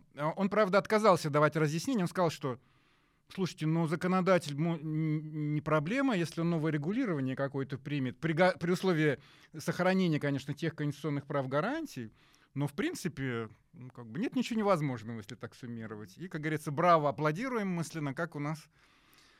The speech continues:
наша самая, казалось бы, высокая судебная инстанция, трактовав норму Конституции, которая в этой части не <laughs> поменялась, вдруг говорит: «Да нет, ну можно как-то ее, в общем-то... и»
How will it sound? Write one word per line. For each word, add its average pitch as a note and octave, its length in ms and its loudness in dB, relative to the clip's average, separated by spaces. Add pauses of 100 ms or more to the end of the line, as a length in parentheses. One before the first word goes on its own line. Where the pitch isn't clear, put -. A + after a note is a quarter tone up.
(160)
наша D3 320 -6
самая, C#3+ 640 -4
казалось C3+ 380 -4
бы, B2 140 -8
высокая C3+ 420 -8
судебная C3+ 440 -8
инстанция, C#3+ 640 -6 (400)
трактовав G3 600 4
норму F3+ 440 4
Конституции, D#3+ 800 -4
которая D#3 400 -4
в E3 40 -6
этой D#3+ 200 -6
части - 340 -6
не D#3 240 0
<laughs> - 200 -12 (160)
поменялась, C3+ 600 -10 (480)
вдруг C3+ 360 -8
говорит: F#3 360 2 (300)
«Да A#2+ 180 -4
нет, F#3+ 300 -2
ну E3 60 -4
можно C#3 300 -6
как-то C3+ 300 -8
ее, A#2+ 300 -10
в A2 80 -18
общем-то... A2 400 -20
и» A2+ 320 -20